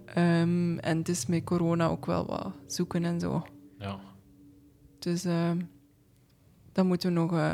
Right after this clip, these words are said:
Speaker 1: nog beslissen of dat het effectief doorgaat of niet. En als dat niet doorgaat, dan wordt het waarschijnlijk ergens anders een stage. Ehm,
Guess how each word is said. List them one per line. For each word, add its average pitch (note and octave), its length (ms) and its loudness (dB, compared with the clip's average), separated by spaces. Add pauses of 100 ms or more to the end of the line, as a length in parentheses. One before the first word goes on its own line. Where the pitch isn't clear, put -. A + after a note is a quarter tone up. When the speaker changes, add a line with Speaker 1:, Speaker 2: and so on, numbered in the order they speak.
(140)
Speaker 1:
nog - 400 -6 (300)
beslissen F3+ 520 0
of D#3+ 100 -2
dat E3+ 140 4
het F3 120 2
effectief - 460 -2
doorgaat E3+ 420 2
of - 180 -2
niet. G3 240 4
En F3 180 4
als F3 120 6
dat F#3 120 6
niet F3+ 220 2
doorgaat, F3+ 560 8
dan F3+ 220 -2 (600)
wordt F#3 180 0
het F3+ 120 -4
waarschijnlijk F3+ 480 0
ergens F3 280 2
anders F3 260 4
een F3 140 2
stage. F#3+ 600 4 (420)
Ehm, E3 760 2